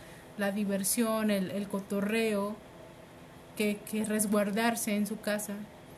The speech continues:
que, que resguardarse para cuidarse a sí mismo y a, y a los suyos. Entonces, no se me hace padre,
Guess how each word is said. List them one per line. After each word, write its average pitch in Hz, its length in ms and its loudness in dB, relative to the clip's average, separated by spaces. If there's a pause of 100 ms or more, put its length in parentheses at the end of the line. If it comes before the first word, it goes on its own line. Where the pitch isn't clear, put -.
(1080)
que, 202 180 0
que 214 140 -2
resguardarse 214 640 2
para 220 300 0
cuidarse 208 560 0
a 208 100 2
sí 226 160 2
mismo 226 440 4
y 214 80 2
a, 196 320 2
y 190 80 4
a 185 60 4
los 180 180 -2
suyos. 170 480 -4 (600)
Entonces, 208 760 2
no 233 240 6
se 254 140 2
me 262 120 4
hace 240 180 0
padre, 202 460 2